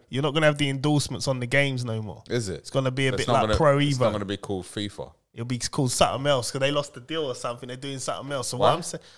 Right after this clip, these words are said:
Speaker 1: I don't know. It's crazy. I was
Speaker 2: What's the
Speaker 1: reading.
Speaker 2: Pro Evo?
Speaker 1: No, that's not going to Pro. Well, Pro Evo's dead in the water now, bruv. No one
Speaker 2: Do they
Speaker 1: cares
Speaker 2: still
Speaker 1: about
Speaker 2: make
Speaker 1: it.
Speaker 2: that?
Speaker 1: I think so. It's like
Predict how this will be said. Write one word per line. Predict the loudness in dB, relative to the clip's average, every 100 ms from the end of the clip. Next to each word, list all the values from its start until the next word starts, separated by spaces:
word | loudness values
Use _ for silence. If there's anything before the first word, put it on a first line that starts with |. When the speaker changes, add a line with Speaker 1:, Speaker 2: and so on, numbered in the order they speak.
| _ -2
Speaker 1:
I |
don't | 6 6 8
know. | 6 6
It's | 4 0
crazy. | 0 4 6 4 4 4
I | 6
was | 6
Speaker 2:
What's | 4
the |
Speaker 1:
reading. | 4 6
Speaker 2:
Pro | 6
Evo? | 4 0 -8 -12 _ _ _ _ _ _ 2
Speaker 1:
No, | 4 6
that's | 2
not | 0
going | 0 0
to |
Pro. | 2 2 2
Well, | -2
Pro | 0 2
Evo's | 6 4 4
dead | 2 2 4
in | 2
the | 2
water | 2 2 2
now, | 0
bruv. | -2 -4 -6 -6
No | -4
one | -4
Speaker 2:
Do | 0
they | 2
Speaker 1:
cares | 2
Speaker 2:
still | 2
Speaker 1:
about | 2
Speaker 2:
make | 2
Speaker 1:
it. |
Speaker 2:
that? | -2 -4 -12 _
Speaker 1:
I | -8
think | -6 -4
so. | -2 -2
It's | -2 -2
like | -6